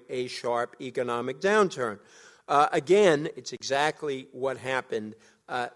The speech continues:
in the Great Depression. Um, and, uh, I just want to share a wonderful anecdote that the, uh, historian William E. Leuchtenberg, uh, offered, um, that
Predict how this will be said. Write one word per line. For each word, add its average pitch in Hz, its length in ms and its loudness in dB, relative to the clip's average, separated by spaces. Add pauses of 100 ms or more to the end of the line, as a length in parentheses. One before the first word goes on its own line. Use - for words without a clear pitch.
(140)
in 131 280 -4
the 123 80 -8
Great 120 380 -2
Depression. 120 640 -6 (400)
Um, 139 460 -4
and, 147 420 -4
uh, 143 260 -4
I 143 120 -4
just 127 400 -10
want 147 120 -2
to 123 60 -4
share 175 240 0
a 131 80 4
wonderful 151 400 -2
anecdote 127 540 -6
that 113 180 -10
the, 107 220 -8 (380)
uh, 120 320 -4
historian 135 520 -4
William 135 320 -6
E. 123 160 -8
Leuchtenberg, 113 800 -4 (120)
uh, 113 200 -10
offered, 135 580 -4 (440)
um, 135 480 -2
that 139 200 0